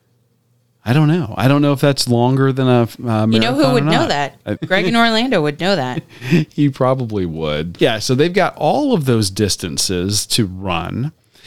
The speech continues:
Speaker 1: And then we have just in
Speaker 2: Thirty miles. It's over. It's just over thirty miles.
Speaker 1: Aha. Okay. So I was wrong. I was trying to do it in order. I got it wrong.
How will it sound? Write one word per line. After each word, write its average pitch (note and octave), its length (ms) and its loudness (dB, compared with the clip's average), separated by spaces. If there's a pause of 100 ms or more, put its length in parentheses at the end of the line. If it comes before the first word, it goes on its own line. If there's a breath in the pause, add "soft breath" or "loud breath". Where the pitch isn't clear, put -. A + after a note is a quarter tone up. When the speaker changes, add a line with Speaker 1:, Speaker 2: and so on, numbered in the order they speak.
(280 loud breath)
Speaker 1:
And B2 240 4
then B2 260 4 (280)
we G#3 320 -2
have G#2+ 760 -2 (800)
just C3 440 -2
in B2 140 -2
Speaker 2:
Thirty E4+ 260 0
miles. B3+ 520 -2
It's F3 180 -10
over. G3+ 320 2
It's F#3 160 0
just A3+ 160 -2
over G3+ 180 0
thirty F#3+ 260 -2
miles. C3+ 540 -6
Speaker 1:
Aha. C3 460 -2 (580)
Okay. C#3+ 520 0
So - 160 -4
I C#3+ 120 0
was C3+ 160 -2
wrong. F#2+ 300 -2
I A2 100 2
was C3 100 2
trying E3+ 240 0
to C3 60 -2
do B2+ 160 0
it A#2 60 0
in A2 120 0
order. F#2+ 520 0
I A#2+ 140 -2
got A2 180 -2
it - 60 -6
wrong. E2 260 -12